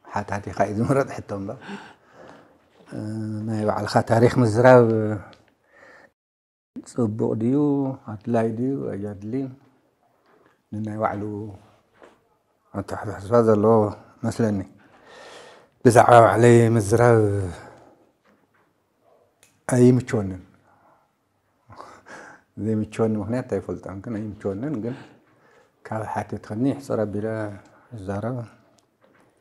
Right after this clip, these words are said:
ንመዓዝ ኢኻ ተጋዲልካ፣ ንምንታይ ኢኻ ቸንቶ ተባሂልካ፣ መዓዝ ኢኻ ጀነራል ኮይንካ፣ ዓመተ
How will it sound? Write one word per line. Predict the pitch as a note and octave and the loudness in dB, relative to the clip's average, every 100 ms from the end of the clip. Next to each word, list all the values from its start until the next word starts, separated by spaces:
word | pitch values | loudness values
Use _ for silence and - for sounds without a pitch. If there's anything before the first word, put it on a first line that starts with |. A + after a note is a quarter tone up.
| _ _ _ _ _ _ | _ _ _ _ _ _
ንመዓዝ | A2 A2 A2+ A2 A2 A2 A2 G#2+ A#2 G#2+ | -2 0 0 0 0 0 -2 -2 -2 -2
ኢኻ | A#2+ - A2+ | -2 0 2
ተጋዲልካ፣ | B2 G#2+ A#2 A2+ G#2+ - A#2 A2+ A2 A2 | 2 4 4 4 0 -2 -2 -2 -6 -8
ንምንታይ | G#2+ A2+ A2 G#2+ | -10 -10 -8 -4
ኢኻ | A2+ | -4
ቸንቶ | - A2+ G#2+ A#2 | -2 -4 -4 -2
ተባሂልካ፣ | B2 G#2 G#2 - A2+ G#2+ G#2+ - _ _ _ _ _ _ | -2 -2 -4 -4 -4 -4 -10 -16 _ _ _ _ _ _
መዓዝ | - B2 B2 | -8 -6 -6
ኢኻ | A#2 A2+ A2 | -8 -10 -12
ጀነራል | A#2 A2+ A2+ A2 | -12 -14 -14 -16
ኮይንካ፣ | A2 A2+ A2 - G#2+ A2 G2+ _ _ _ _ _ _ _ _ _ _ _ _ _ _ _ | -14 -14 -14 -14 -14 -14 -20 _ _ _ _ _ _ _ _ _ _ _ _ _ _ _
ዓመተ | B2 A2+ A#2 | -14 -14 -12